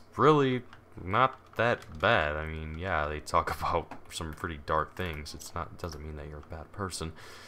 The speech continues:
Mm, the oak wood looks pretty cool, I guess. I wanna check something out here, though.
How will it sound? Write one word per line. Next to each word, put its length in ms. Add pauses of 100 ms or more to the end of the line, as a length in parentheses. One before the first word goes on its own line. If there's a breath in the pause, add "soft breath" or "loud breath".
(760 loud breath)
Mm, 600 (1900 loud breath)
the 160
oak 220
wood 200
looks 200
pretty 320
cool, 420
I 80
guess. 560 (1800)
I 80
wanna 200
check 380
something 320
out 220
here, 160
though. 300